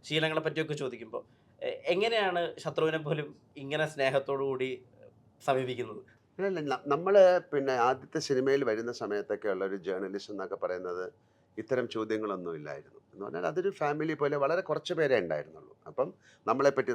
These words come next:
Speaker 2: നന്നായിട്ട് അറിയാം, നമ്മുടെ സ്വഭാവത്തെ പറ്റി അറിയാം. ഇവർ ചോദിക്കുന്നതൊന്നും മോശം എന്ന് ഞാൻ പറയുന്നില്ല. നിങ്ങൾക്ക് എന്ത് ചോദ്യം ചോദിക്കാനുള്ള അവകാശമുണ്ട്, ആ എന്ത് ഉത്തരം പറയാനുള്ള അവകാശം എനിക്കുമുണ്ട്, അല്ലേ? അല്ലേ? എനിക്ക് നിങ്ങളുടെ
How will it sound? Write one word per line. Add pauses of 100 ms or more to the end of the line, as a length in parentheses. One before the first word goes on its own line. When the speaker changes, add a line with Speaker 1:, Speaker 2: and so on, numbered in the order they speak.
Speaker 2:
നന്നായിട്ട്
അറിയാം, (220)
നമ്മുടെ
സ്വഭാവത്തെ
പറ്റി
അറിയാം. (460)
ഇവർ (120)
ചോദിക്കുന്നതൊന്നും
മോശം
എന്ന്
ഞാൻ
പറയുന്നില്ല. (500)
നിങ്ങൾക്ക്
എന്ത് (140)
ചോദ്യം
ചോദിക്കാനുള്ള
അവകാശമുണ്ട്, (1000)
ആ (300)
എന്ത് (120)
ഉത്തരം
പറയാനുള്ള (240)
അവകാശം
എനിക്കുമുണ്ട്, (180)
അല്ലേ? (200)
അല്ലേ?
എനിക്ക് (240)
നിങ്ങളുടെ